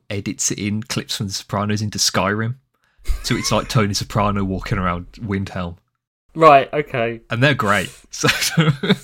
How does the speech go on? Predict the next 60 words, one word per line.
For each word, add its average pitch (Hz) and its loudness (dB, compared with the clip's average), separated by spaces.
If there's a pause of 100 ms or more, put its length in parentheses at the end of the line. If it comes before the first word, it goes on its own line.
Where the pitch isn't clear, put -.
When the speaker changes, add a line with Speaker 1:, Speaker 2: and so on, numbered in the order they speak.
(440)
Speaker 2:
It's 185 6
Speaker 1:
if 196 6
Speaker 2:
definitely 214 4
Speaker 1:
as - 2
Speaker 2:
worth 226 12
Speaker 1:
good 185 6
Speaker 2:
a - 4
Speaker 1:
as 196 4
that 151 8
Speaker 2:
watch. - -10 (380)
It's - -4
worth 214 6
Speaker 1:
Okay. 175 0
Speaker 2:
a 156 2
watch. - -2 (200)
It's - -8
worth 165 0
a - -8
watch. 117 -2
Give 311 -4
the, - -10
give 262 -4
the 247 -8
first 240 0
episode 107 -4 (200)
just - -10
a 131 -6
watch. 123 -6
And 147 -8
if 151 -6
you 170 -2
don't 202 2
vibe 160 2
with 98 -6
it, 98 -2
I 117 -8
think - -8
that, 113 -2 (420)
um, 101 -2
'cause 139 -2
Speaker 1:
I'm 165 8
Speaker 2:
I 175 8
Speaker 1:
the - -4
Speaker 2:
think 127 0
the 110 0
Speaker 1:
same 98 -2
Speaker 2:
pilot 156 4
Speaker 1:
person. 120 -2
Speaker 2:
episode 90 -8 (320)
is 117 -2 (100)
a 110 -4
bit 120 -4
of - -8
a 107 -8
masterpiece 107 -6
in 98 -10
terms 107 -6
of, - -12
like, 98 -6
the, 98 -2